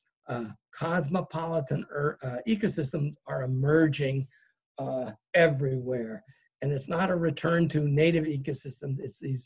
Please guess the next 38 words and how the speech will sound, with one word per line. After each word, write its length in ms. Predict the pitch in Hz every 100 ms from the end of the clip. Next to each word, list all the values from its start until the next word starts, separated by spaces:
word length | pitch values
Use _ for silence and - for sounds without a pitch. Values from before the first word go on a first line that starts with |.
| - 180
hybrid 360 | 240 196 175
ecosystems. 640 | 156 139 135 160 - 151
There's 280 | 139 131 123
a 40 | 131
lot 160 | 151
of 100 | 135
native 360 | 139 147 156 135
species 480 | - 190 143 143 -
in 220 | 233 233
them, 260 | 202 196 - - - -
but 280 | 139 151 - _ _
they 160 | 143 151
also 320 | 170 175 165
have 140 | 156
a 40 | 135
lot 220 | 139 143
of 180 | 135 135 -
non-native 840 | 127 139 151 151 135 139 135 127
species. 600 | - - 135 - - - 147
And 160 | 143 131 _ _
the 60 | 147
good 340 | 226 302 254
news 220 | 208 156 143
is, 260 | 143 135
is 240 | - 127 -
that 220 | 147 - _ _ - - -
despite 340 | 135 170 175
the 60 | 151
fact 240 | 151 151
that 120 | 139
they're 180 | 143 139
not 260 | 139 147 131
native 380 | 135 156 196 196
ecosystems, 720 | 196 202 - 175 - 190 139 _ _
they're, 340 | 156 156 147 - -
they're 300 | 143 143 -
ecologically 880 | 156 - 139 135 135 135 - 131 123 _
functional. 760 | - 127 131 131 - 104 95